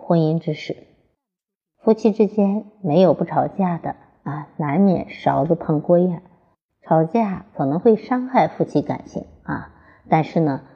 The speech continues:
也会有好处的啊，因为任何事都是不光有坏处啊，也有好处。那么今天咱们首先来谈谈夫妻之间吵架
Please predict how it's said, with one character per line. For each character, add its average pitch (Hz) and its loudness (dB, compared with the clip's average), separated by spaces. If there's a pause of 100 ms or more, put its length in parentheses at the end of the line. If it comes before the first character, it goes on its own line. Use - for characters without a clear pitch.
(160)
也 139 0
会 208 2
有 151 0
好 147 -2
处 170 0
的 185 -4 (220)
啊， 151 -8
因 165 0
为 165 4
任 226 2
何 190 4
事 185 2
都 185 6
是 180 -2 (360)
不 220 0
光 196 0
有 147 -4 (140)
坏 214 4
处 - -10 (180)
啊， - -8
也 156 2
有 196 4
好 - -8
处。 - -8 (420)
那 220 4
么 202 6
今 220 4
天 247 4
咱 196 2
们 156 -4
首 139 0
先 214 -2
来 220 2
谈 185 0
谈 185 -2 (400)
夫 - 2
妻 247 0
之 240 0
间 240 2 (160)
吵 180 2
架 226 0